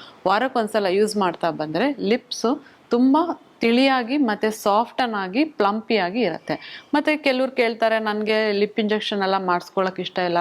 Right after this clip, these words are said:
but ನನ್ಗೆ ಲಿಪ್ ಸ್ವಲ್ಪ ಪ್ಲಂಪಿ ಆಗಿ ಕಾಣಿಸ್ಬೇಕು, ನನ್ ತುಟಿ ತುಂಬಾ ತೆಳುವಾಗಿದೆ" ಅಂತ. ಈ ತರ ಇರೋರು ಸಿನಮನ್,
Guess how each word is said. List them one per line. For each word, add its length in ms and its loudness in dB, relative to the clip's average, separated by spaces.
but 180 -4
ನನ್ಗೆ 680 -2
ಲಿಪ್ 180 2
ಸ್ವಲ್ಪ 320 -2
ಪ್ಲಂಪಿ 440 -2
ಆಗಿ 180 0
ಕಾಣಿಸ್ಬೇಕು, 680 -4
ನನ್ 200 0
ತುಟಿ 240 -2
ತುಂಬಾ 280 0
ತೆಳುವಾಗಿದೆ" 640 -2
ಅಂತ. 220 -10
ಈ 80 2
ತರ 200 0
ಇರೋರು 500 0
ಸಿನಮನ್, 600 0